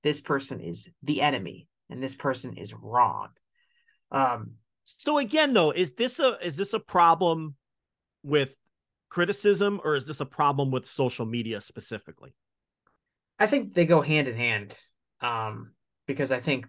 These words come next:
Speaker 1: the main way that just social media is how we communicate now. It's how you communicate. It's how you mass communicate. Trust me, I work in mass communications.
Speaker 2: Right.
Speaker 1: Um, that social media is how people communicate with one another. It's how people get information.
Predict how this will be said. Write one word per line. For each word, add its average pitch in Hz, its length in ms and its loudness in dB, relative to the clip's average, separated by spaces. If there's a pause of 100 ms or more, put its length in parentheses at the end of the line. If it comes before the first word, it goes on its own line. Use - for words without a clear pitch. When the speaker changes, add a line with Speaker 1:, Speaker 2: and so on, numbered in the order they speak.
Speaker 1:
the 135 80 0
main 147 420 0
way 143 200 2 (120)
that 117 140 -8
just - 240 -10
social 202 320 2
media 220 180 0
is 180 80 2
how 143 180 0
we 160 120 0
communicate 139 600 -8 (640)
now. 85 300 -8
It's 139 140 -6
how 160 100 4
you 185 120 4
communicate. 165 380 2
It's 143 140 -4
how 196 80 4
you 156 140 2
mass 139 360 2
communicate. 120 580 -10
Trust 160 220 -2
me, 113 80 -4
I 160 140 4
work 175 300 4
in 123 100 -4
mass 123 220 -4
communications. 113 920 -8 (500)
Speaker 2:
Right. 107 280 -4 (160)
Speaker 1:
Um, 110 500 0 (640)
that 151 180 2
social 170 380 4
media 156 300 0
is - 200 -10
how 147 540 4
people 123 320 -12
communicate 117 500 -8
with - 140 -16
one 101 120 -12
another. - 200 -14
It's - 220 -16
how 147 420 6
people 139 340 -6
get 117 220 -4
information. 110 600 -10